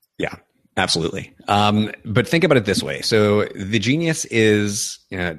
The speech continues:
to use a term that I, I've thought of here a couple times, it, it's Ocean's Eleven style meets Q I.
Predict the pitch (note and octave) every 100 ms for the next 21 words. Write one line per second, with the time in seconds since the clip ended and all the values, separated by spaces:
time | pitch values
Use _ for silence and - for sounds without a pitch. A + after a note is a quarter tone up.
0 | - A2+ B2+ A#2 - G#2+ G2+ F#2 F2 E2+
1 | F#2 F2+ E2+ F2+ E2+ F2 F2 F2 E2 F2+
2 | E2+ F#2+ - C3 C3+ D3 B2 A2+ A2 A2
3 | G#2+ - G2 G2 G2 F#2+ F#2+ G2 - -
4 | G#2+ C#2+ C#2 -